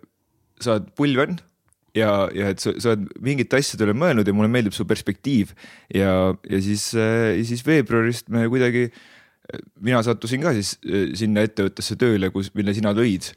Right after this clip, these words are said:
Ehk siis, eh, olen ka C N T V-s ja, ja mulle väga meeldis see C N T V algus, eh, et veebruaris läksin tööle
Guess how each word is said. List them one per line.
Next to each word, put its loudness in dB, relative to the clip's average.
Ehk -6
siis, -4
eh, 0
olen 0
ka 0
C 0
N -2
T -2
V-s -2
ja, -2
ja -2
mulle 0
väga 4
meeldis 0
see -4
C 2
N -8
T 0
V 2
algus, 0
eh, -6
et -12
veebruaris 2
läksin -4
tööle 4